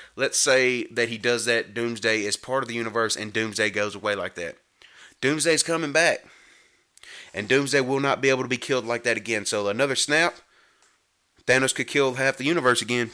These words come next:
Doomsday's still gonna stand. Because Doomsday can only die one time the way he dies. He comes back, he is in, learns, and he is impervious to it. And he comes back stronger and bigger than before.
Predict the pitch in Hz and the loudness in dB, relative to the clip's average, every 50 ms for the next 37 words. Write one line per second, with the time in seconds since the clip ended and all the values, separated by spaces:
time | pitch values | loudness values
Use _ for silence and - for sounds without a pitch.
0 | - - - 110 120 123 110 117 113 110 - - 117 110 107 104 101 95 - - | -8 -6 -4 -4 -2 0 0 0 0 0 0 0 0 -2 -2 -2 -4 -4 -2 -2
1 | 110 107 98 90 82 - - - - - - _ - 110 - 123 107 101 92 87 | -2 -2 -2 -4 -6 -10 -14 -18 -20 -20 -12 _ -8 -4 -2 -2 -2 -2 -4 -4
2 | 87 120 123 127 135 135 143 127 117 - 117 110 110 107 107 107 101 - - - | 0 0 2 2 2 0 -2 -4 -2 2 2 4 4 4 2 0 -2 -6 -12 -20
3 | _ _ _ - - - 127 113 113 113 123 135 135 123 123 117 113 110 110 107 | _ _ _ -10 -4 -2 0 0 2 2 0 0 0 2 2 4 4 4 4 2
4 | 101 98 107 117 123 123 120 - 120 107 107 104 95 95 101 92 90 101 98 95 | 0 -2 0 0 0 -2 -2 -2 0 0 2 0 0 -2 -4 -2 0 0 0 -2
5 | 104 101 95 104 95 92 90 87 85 - - - - - _ - 98 - 120 107 | -2 -2 0 2 2 2 0 -2 -4 -8 -12 -16 -20 -14 _ -10 -6 -2 -2 -2
6 | 104 95 85 113 117 120 120 113 - - 113 107 90 98 101 101 101 110 117 120 | -2 -2 2 4 6 6 6 4 2 0 -2 -2 -2 -2 -4 -2 0 2 4 4
7 | 123 123 117 - 90 104 107 113 107 104 101 - - 107 104 92 98 95 92 - | 2 2 0 -2 -4 -4 -2 -4 -4 -4 -4 -2 0 0 0 0 -2 -4 -6 -6
8 | - 107 98 95 90 - - - - - - - - _ _ _ _ _ _ _ | -6 -4 -4 -4 -4 -6 -10 -16 -20 -20 -20 -20 -20 _ _ _ _ _ _ _
9 | - - - _ - 110 110 113 101 - - 123 120 127 120 110 104 123 120 117 | -20 -20 -12 _ -4 -4 -4 -4 -4 -4 -2 -2 -2 -2 -4 0 2 4 6 6
10 | 113 - - - - - - - - - - 120 117 117 120 113 117 117 113 113 | 6 4 2 -4 -12 -8 -6 -6 -6 -2 0 2 2 2 2 4 4 4 4 2
11 | - - 110 110 104 92 107 110 104 104 107 104 101 104 98 92 92 - - 117 | 0 -4 -8 -8 -4 -2 0 0 2 2 0 0 -2 -4 -4 -6 -8 -4 -2 0
12 | 117 117 117 120 117 | 0 2 0 0 -2